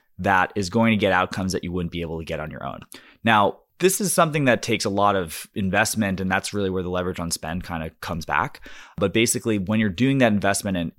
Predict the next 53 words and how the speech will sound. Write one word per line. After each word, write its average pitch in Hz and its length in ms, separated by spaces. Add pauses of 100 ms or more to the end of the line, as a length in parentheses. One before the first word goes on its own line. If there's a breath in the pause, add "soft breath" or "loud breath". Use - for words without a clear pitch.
working 120 220
that 104 180
backwards 95 400
in 92 60
the 85 80
time, 92 300
when 110 120
you 110 120
have 113 360
the 104 80
bandwidth 104 380
and 95 100
the 90 60
resources, 92 800
not 92 320
only 92 220
to 92 120
get 87 220
results 85 600
on 82 300
what 87 160
you're 80 100
doing 85 220
for - 100
clients, 95 400
but 90 120
also 87 340
to 82 720
look 113 300
at 104 120
where 98 160
things 95 260
could 92 120
have 82 100
gone 87 220
more 85 180
smoothly, 80 540
to 90 220
regularly 98 560
review 87 340
those 80 180
kind 80 220
of 78 80
things. 80 400 (320 loud breath)
And 107 100
again, 92 200
this 104 160
isn't, 113 400
this 101 180
is 113 80
something 107 380
that, 90 300 (100)
uh, 85 240